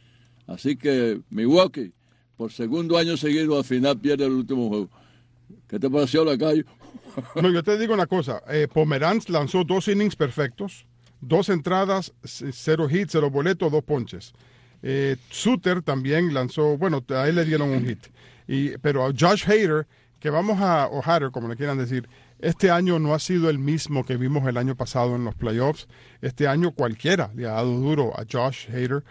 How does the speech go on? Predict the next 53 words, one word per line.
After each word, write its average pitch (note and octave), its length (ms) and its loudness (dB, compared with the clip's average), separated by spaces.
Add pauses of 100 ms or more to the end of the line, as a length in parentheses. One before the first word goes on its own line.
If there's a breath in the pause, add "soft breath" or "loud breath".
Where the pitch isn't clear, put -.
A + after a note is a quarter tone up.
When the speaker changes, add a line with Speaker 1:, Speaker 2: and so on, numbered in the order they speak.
(200 loud breath)
Speaker 2:
desde A#2 200 -4
el A2+ 60 -6
principio C#3 460 -2
de C3+ 60 2
la A#2+ 100 0
temporada. A#2+ 640 -2 (260 soft breath)
Y C3+ 80 -4
la C#3 120 0
pregunta C#3+ 460 0
que D3 120 -2
todo D#3 240 2
el D#3+ 60 -2
mundo D#3+ 240 0
le, B2+ 260 -2
le A2+ 120 -4
está C#3 160 -2
haciendo D3+ 360 0
todavía C3 560 0
a B2 60 -2
Craig D#3 260 -4
Counsell, D3+ 420 -2 (300 soft breath)
"¿Por C#3+ 220 0
qué G3+ 180 4
lo G3+ 140 0
dejaste D#3+ 420 0
tanto D3+ 380 -2
tiempo?" B2+ 440 -2 (280 loud breath)
Sabiendo D#3 600 0
que, C#3 300 0 (320 soft breath)
eh, C3+ 140 -2
bueno, F#3 500 2
eh, C#3 540 -2
el, B2+ 180 -10
si F3+ 140 2
un E3 160 4
pelotazo F#3+ 580 2
que D3 100 -4
pudo F#3+ 260 2
haber F3+ 180 0
sido, F#3+ 280 0
a D#3+ 40 4
lo D3 100 -2
mejor C3+ 260 -2
fue, F#3 280 0
depende D#3 420 -2
qué D#3+ 180 0
ángulo D#3+ 380 2
lo C3 100 0
estaba D3 300 2
viendo D3 240 0
en C3+ 80 -2
cámara C#3 300 0
lenta, D#3+ 440 0